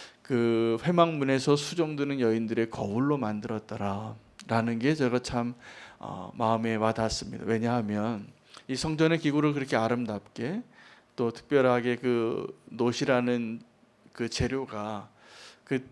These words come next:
그 여인들의 거울을 녹여서 만들었다는 것이, 어, 한 가지 희생한 게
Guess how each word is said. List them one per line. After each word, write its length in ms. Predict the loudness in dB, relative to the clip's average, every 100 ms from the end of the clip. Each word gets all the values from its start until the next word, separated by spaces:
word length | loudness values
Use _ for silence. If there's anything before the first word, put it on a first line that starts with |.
| -4
그 260 | 2 4 4
여인들의 640 | 4 2 0 4 4 2
거울을 800 | 0 2 2 0 -2 -4 -4 -8 -12 _
녹여서 520 | -4 -2 0 0 0 -2
만들었다는 720 | -2 0 0 0 -4 -4 -6
것이, 440 | -8 -8 -6 -8 -12 -20 -20 -20 -20 -20 -16
어, 400 | -12 -12 -12 -16 -20 _ _ _ -20 -20 _ -10
한 220 | -4 6
가지 220 | 6 6
희생한 580 | 0 0 2 0 0 2
게 340 | 2 2 0